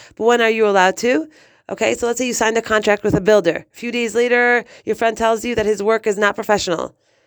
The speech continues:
You're allowed to listen to the information. You're not allowed to believe it. Okay? Meaning the builder's worth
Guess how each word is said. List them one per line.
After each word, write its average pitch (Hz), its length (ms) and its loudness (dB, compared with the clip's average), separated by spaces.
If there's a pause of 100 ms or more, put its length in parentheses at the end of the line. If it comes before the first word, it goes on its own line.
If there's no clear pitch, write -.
(480)
You're 220 280 4
allowed 233 400 4
to 302 60 -2
listen 285 260 -4
to 269 60 -6
the 269 80 -4
information. 247 800 -6 (300)
You're 208 140 0
not 214 180 4
allowed 202 160 2
to 202 80 -2
believe 185 280 0
it. - 220 -2 (640)
Okay? 220 400 2 (420)
Meaning 277 360 0
the 254 80 2
builder's 269 480 2
worth 233 400 -2